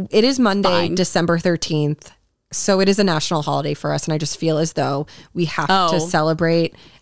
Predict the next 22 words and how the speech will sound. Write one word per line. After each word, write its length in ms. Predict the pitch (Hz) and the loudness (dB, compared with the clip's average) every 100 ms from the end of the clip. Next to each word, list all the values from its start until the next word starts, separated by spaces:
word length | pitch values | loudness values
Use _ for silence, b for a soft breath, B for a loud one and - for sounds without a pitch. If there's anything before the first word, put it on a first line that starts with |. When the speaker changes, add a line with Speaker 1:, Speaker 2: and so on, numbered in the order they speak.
| - | -2
Speaker 1:
on 220 | 170 160 | 0 2
today's 280 | 156 160 151 | 0 0 -2
podcast 520 | - 139 - 170 170 - | -2 -4 0 -2 -2 -2
and 180 | 175 | 0
not 320 | 156 143 - 170 | 0 -2 -6 -2
give 240 | 156 151 | -2 0
you 400 | 170 165 170 196 - _ _ _ _ | 0 2 2 0 -4 _ _ _ _
the 380 | 170 156 143 101 - 180 | -4 0 0 -2 -10 -6
December 300 | 175 165 147 | -2 -2 -2
fifteenth, 680 | - 135 - 185 202 - - | -6 -8 -2 0 0 -4 -4
this 220 | 214 208 | -2 0
day 160 | 214 | 2
in 80 | 214 | 2
history. 600 | 220 220 - 226 220 220 | 2 0 0 2 2 0
Speaker 2:
When 100 | 208 175 | 0 0
the 60 | |
podcast 420 | 170 143 - - | 0 -2 -2 -4
comes 120 | - 190 | -2 0
out. 180 | 180 | 2
Speaker 1:
Um, 160 | 170 170 - | 2 -2 -2
'cause 160 | 226 202 | 0 0
it's 160 | - | -2